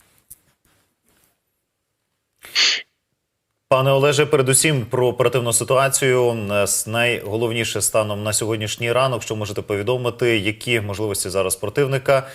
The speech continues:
чи є просування у них, чи ж, навпаки, нам вдається тиснути ворога. Будь ласка, від вас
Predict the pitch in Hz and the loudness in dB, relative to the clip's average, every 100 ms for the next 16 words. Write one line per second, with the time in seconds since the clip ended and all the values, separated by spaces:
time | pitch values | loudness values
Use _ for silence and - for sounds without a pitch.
0 | - - - 120 - 117 - 110 113 117 | -20 -10 0 0 2 0 2 2 2 2
1 | 120 120 127 131 135 - - 127 123 107 | -2 -2 -2 -2 -2 -4 0 2 2 2
2 | 113 104 104 101 107 131 117 110 113 104 | 0 0 0 -2 -2 -2 -2 -2 -2 0
3 | 107 110 110 - 110 - 113 117 107 95 | 2 2 2 2 2 2 -2 -2 -4 0
4 | 101 92 92 98 113 - 110 92 95 104 | 0 0 -4 0 0 2 -2 -2 0 0
5 | - - | -2 -8